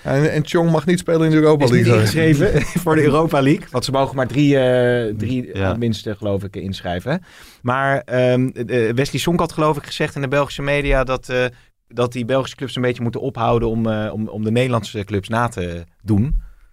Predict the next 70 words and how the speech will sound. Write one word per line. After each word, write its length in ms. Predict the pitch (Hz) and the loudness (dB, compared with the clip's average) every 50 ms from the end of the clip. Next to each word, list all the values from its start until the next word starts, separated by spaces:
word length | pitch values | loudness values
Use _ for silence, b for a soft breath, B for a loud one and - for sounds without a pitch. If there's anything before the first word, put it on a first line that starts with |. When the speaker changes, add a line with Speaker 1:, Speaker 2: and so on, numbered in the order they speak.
| b b b b b _ _ _ _ | b b b b b _ _ _ _
Speaker 3:
En 100 | - 104 | -16 -14
vervolgens 300 | 104 107 113 110 113 110 110 | -10 -4 -2 -2 0 0 0
Speaker 2:
Dus, 20 | 117 | 2
Speaker 3:
allemaal 140 | 101 101 - 110 | 2 4 4 4
Speaker 2:
eh, 40 | 113 | 2
Speaker 3:
Nederlanders 360 | 117 107 107 104 98 95 135 | 2 0 0 0 0 0 0
Speaker 2:
ja, 60 | 135 | 0
het 80 | 107 95 | 0 0
is 60 | 87 | 0
Speaker 3:
staan. 120 | 98 113 | 2 2
Speaker 2:
wel 80 | 113 113 | 2 2
opmerkelijk 420 | 107 117 131 147 170 165 143 113 104 | 2 2 2 0 0 0 -2 -2 -4
dat 140 | 107 101 - | -4 -4 -2
Club 180 | - 113 101 | -2 -2 0
Brugge 300 | 95 120 123 120 - 117 | 0 0 0 0 0 0
deze, 420 | 104 113 117 113 - 113 110 110 107 | 0 0 0 0 0 0 0 0 0
deze 240 | 107 113 117 107 107 | 0 0 0 -2 -2
koers, 360 | - - 98 143 139 - - | 0 2 4 4 4 2 2
eh, 120 | 90 90 87 | 0 -2 -2
vaart. 460 | - - 95 90 104 135 - - - - | -4 -6 -4 -4 -4 -6 -6 -10 -14 -6
Speaker 1:
Ja, 160 | 113 107 107 | -2 0 0
ik 80 | 98 - | 0 0
vind 160 | - 92 90 | -4 -6 -4
Noah 260 | 92 92 92 95 92 | -2 0 0 0 0
Lang 220 | 90 95 101 104 | 0 0 0 0
niet 160 | 110 110 104 - | -2 -2 -2 -2
zo'n 100 | 113 113 | -2 -2
hele 200 | 120 131 139 131 | 0 0 0 -2
slechte 280 | - 117 101 - - | -2 -4 -8 -8 -10
aankoop. 320 | 92 90 92 95 90 87 - | -10 -10 -10 -10 -12 -10 -6
Speaker 2:
Vijfentwintig 540 | - 185 214 208 180 175 175 185 170 170 - | -2 -2 0 0 0 -2 -2 0 -2 -2 0
miljoen 320 | 160 170 180 185 175 143 110 | 0 2 2 4 2 2 0
schijnen 360 | - - 120 113 110 110 104 | -2 -4 -2 0 0 -2 -2
ze 420 | 98 104 101 101 101 98 98 98 - | -2 0 2 4 4 4 4 4 2
voor 180 | - 110 104 95 | 0 -2 -2 -2
hem 120 | 95 92 | -2 -4
te 100 | 101 101 | -4 -4
willen 200 | 92 98 98 95 | -2 -2 -2 -2
gaan 160 | 92 98 90 82 | -2 -4 -8 -6
vragen 360 | 92 90 87 85 82 - 73 | -6 -8 -8 -8 -10 -12 -16
als 160 | 76 85 - | -16 -14 -10
die 120 | - 95 98 | -6 -2 -2
na 200 | 107 117 120 117 | 0 0 0 0
dit 160 | 123 139 135 | -2 -2 -4
seizoen 260 | - 123 101 120 117 113 | -4 -6 -4 -4 -2 -2
al 140 | 110 107 | -2 -2
weggaat. 420 | 120 127 - - - 78 82 - - - | -4 -4 -6 -8 -12 -14 -12 -8 -6 -4
Speaker 1:
Ja, 260 | 151 156 147 120 104 101 | -2 -2 0 0 0 0
dan 220 | 104 104 104 101 | 0 0 0 0
denk 220 | 98 117 127 117 | 0 0 0 -2
ik 100 | 117 104 | -2 -4
dat 140 | 101 101 95 | -4 -4 -2
Mark 220 | 107 104 107 101 110 | 0 0 0 0 0
Overmars 380 | 110 110 101 - 110 104 98 - | 0 0 0 0 -2 -4 -4 -4
toch 160 | - 123 117 | -4 -4 -2
nog 120 | 110 107 | -2 -4
een 80 | 104 101 | -6 -6
klein 300 | - 123 120 131 143 135 | -4 -2 -2 0 0 0
beetje 240 | 110 98 95 - 98 | 0 -2 -2 -4 -8
blij 240 | 98 95 98 98 95 | -10 -10 -10 -10 -8
wordt. 220 | 95 104 117 - | -8 -10 -12 -10
Want 140 | - 113 110 | -10 -8 -8
ik 80 | 107 - | -8 -8
heb 200 | 120 117 - - | -8 -10 -10 -10
inmiddels 300 | 123 127 123 120 120 113 | -6 -4 -2 0 0 2
wel 140 | 123 131 | 2 2
begrepen 420 | 131 120 - - 107 104 98 - 101 | 2 0 -2 -6 -8 -10 -8 -10 -12
dat 140 | 104 - - | -14 -12 -12
Ajax 360 | 107 110 107 101 98 - - | -10 -8 -6 -6 -6 -8 -10
een 220 | 107 104 107 95 | -12 -12 -12 -14